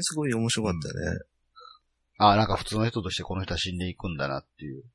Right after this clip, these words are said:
Speaker 2: ていうか、普通の人だからこの人死ぬんだなっていう。
Speaker 1: ああ。
Speaker 2: やっぱ普通の人死ぬんすよね、あの世界で。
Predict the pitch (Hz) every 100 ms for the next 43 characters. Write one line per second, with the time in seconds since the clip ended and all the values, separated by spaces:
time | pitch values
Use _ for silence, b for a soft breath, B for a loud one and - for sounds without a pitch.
0 | _ - 139 98 117 127 156 170 - 143
1 | 165 120 120 131 104 - 110 104 82 73
2 | - - - - 80 82 82 87 87 -
3 | - - 127 127 156 170 - - 147 151
4 | 131 - 69 69 82 82 - -